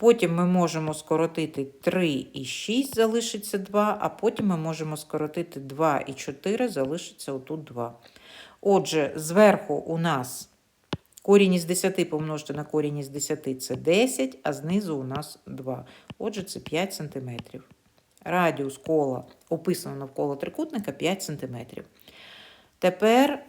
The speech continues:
е, з прямокутного трикутника М О Б, кут О дорівнює дев'яносто градусів,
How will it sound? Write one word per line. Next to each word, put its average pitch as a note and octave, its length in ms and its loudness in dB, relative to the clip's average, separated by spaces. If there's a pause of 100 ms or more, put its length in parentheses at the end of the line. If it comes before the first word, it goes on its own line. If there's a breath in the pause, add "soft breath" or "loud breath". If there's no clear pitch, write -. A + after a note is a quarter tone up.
е, E3+ 220 6
з E3+ 120 -10
прямокутного F#3 920 2
трикутника D#3 1000 -2 (1200)
М D3+ 640 4 (580)
О D#3 380 4 (180)
Б, C#3+ 680 -2 (600)
кут G#3 360 -8
О G3+ 240 4
дорівнює F#3+ 540 2
дев'яносто F3+ 760 -2
градусів, E3 720 -4